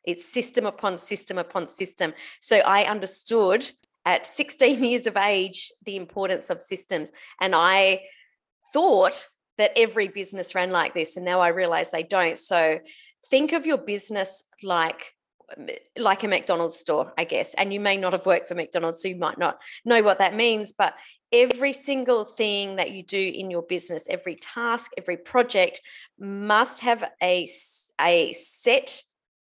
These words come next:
of, let's call them rules, that you follow, so that A, it's faster, B, it is, um, for your clients,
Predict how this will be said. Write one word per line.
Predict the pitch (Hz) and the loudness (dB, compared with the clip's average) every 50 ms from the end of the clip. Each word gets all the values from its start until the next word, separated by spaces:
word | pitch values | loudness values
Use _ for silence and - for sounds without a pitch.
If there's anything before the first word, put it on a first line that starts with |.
| _ | _
of, | - 185 185 180 175 175 175 - - - - _ _ _ _ _ _ _ - - _ _ _ _ _ _ _ _ _ _ - | 0 2 2 2 2 0 -4 -10 -18 -18 -20 _ _ _ _ _ _ _ -20 -20 _ _ _ _ _ _ _ _ _ _ -6
let's | 214 220 - - - | -4 -4 -4 -2 0
call | 240 254 247 | 0 2 2
them | 233 214 196 175 | 2 0 0 -4
rules, | 165 175 190 202 233 285 349 403 415 403 - - - - _ _ _ _ _ _ _ | -6 -2 0 0 0 0 0 -2 -4 -4 -6 -10 -10 -12 _ _ _ _ _ _ _
that | - 170 175 214 190 185 160 - - - - - - _ _ - | -10 -2 2 4 4 4 4 2 -2 -6 -10 -10 -14 _ _ -14
you | 196 196 190 | -12 -12 -12
follow, | - - - 247 233 208 202 175 143 139 220 285 311 - - - - _ _ | -8 -2 2 4 4 6 6 4 4 4 2 0 -4 -8 -16 -20 -20 _ _
so | - - - 220 202 196 196 | -12 -4 0 2 2 2 2
that | 190 180 165 - - - - | 2 0 0 -2 -2 -2 0
A, | 208 208 214 220 240 240 - - _ - - _ _ _ | 2 2 2 2 0 -2 -4 -8 _ -20 -20 _ _ _
it's | - 190 180 - - - - - - - - - _ _ | -12 -10 -10 -10 -8 -8 -8 -6 -6 -8 -8 -10 _ _
faster, | - - 160 151 - - - 247 339 - - _ _ _ _ _ _ _ _ _ - 175 160 - | 0 0 2 0 0 -4 -4 -4 -4 -4 -6 _ _ _ _ _ _ _ _ _ -20 -10 -4 0
B, | 214 202 208 220 247 294 311 - - - | 2 2 2 2 2 0 -2 -4 -6 -8
it | - 202 208 202 196 - - - - - | -8 -6 -6 -6 -6 -8 -10 -12 -10 -10
is, | 214 214 208 202 196 196 185 185 180 180 - - - - | -8 -6 -6 -4 -4 -4 -4 -4 -6 -8 -8 -8 -8 -6
um, | - 175 165 156 156 156 - - - - - - | -4 -2 -2 -2 -4 -6 -8 -12 -16 -18 -20 -20
for | - - - 233 233 233 | -12 -4 0 2 2 4
your | 233 226 208 | 4 2 2
clients, | 208 - - - - 190 175 180 190 233 294 - 156 - - - - | 2 -2 -12 -8 -4 0 2 2 2 2 0 -2 -4 -4 -6 -6 -8